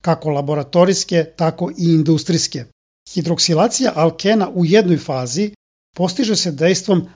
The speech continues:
alkalnih rastvora permanganata. Kao intermedijer postaje nestabilni ciklični ester manganske kiseline, čijim se spontanim razlaganjem formira diol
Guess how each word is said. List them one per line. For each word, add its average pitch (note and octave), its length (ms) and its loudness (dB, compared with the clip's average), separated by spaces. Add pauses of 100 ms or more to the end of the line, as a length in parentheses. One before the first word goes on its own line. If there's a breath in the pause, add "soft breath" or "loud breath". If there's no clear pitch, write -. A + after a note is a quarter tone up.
(120)
alkalnih F#3+ 600 2
rastvora E3 460 -4
permanganata. E3 960 2 (420)
Kao F#3 220 6
intermedijer F3 720 2 (200)
postaje F#3 460 2
nestabilni D#3+ 720 2
ciklični G3+ 680 -2
ester F#3 460 2 (140)
manganske E3+ 640 2
kiseline, D#3+ 800 0 (260)
čijim F#3+ 180 4
se F3 160 -2
spontanim G3 680 2
razlaganjem E3 800 2 (140)
formira F3 500 4
diol E3 480 4